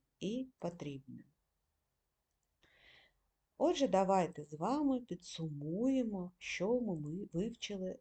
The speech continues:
на цьому уроці. Навчальний проєкт — це форма та результат діяльності, спрямованої на досягнення певної навчальної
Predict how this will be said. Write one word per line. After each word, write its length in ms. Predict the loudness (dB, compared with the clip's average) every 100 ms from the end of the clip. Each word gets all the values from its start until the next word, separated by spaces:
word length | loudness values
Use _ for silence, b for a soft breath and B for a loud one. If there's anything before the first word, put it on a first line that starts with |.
| -10
на 400 | -8 -6 -8 -12 _ _
цьому 460 | -8 -6 -4 -8 -8
уроці. 600 | -6 -6 -6 -10 -16 -20 _ _ _ _ _ _ B B B B
Навчальний 720 | 0 0 2 2 4 2 0
проєкт — 680 | -2 -4 -4 -6 -12 -16 _ _ -4
це 180 | -2
форма 680 | -2 -2 0 0 0 -6 -8 -14 _ _ _
та 280 | 0 0 -2 _ -4
результат 720 | -2 2 0 0 -4 -4 -6 _
діяльності, 960 | -12 -6 -4 -4 -4 -4 -6 -8 -18 -20 _ B B B
спрямованої 840 | -2 0 2 4 6 4 4 0
на 120 | -2
досягнення 880 | -2 -4 -4 -2 0 0 2 0 0 -2
певної 380 | -2 -2 -2 -4
навчальної 640 | -6 -8 -8 -8 -10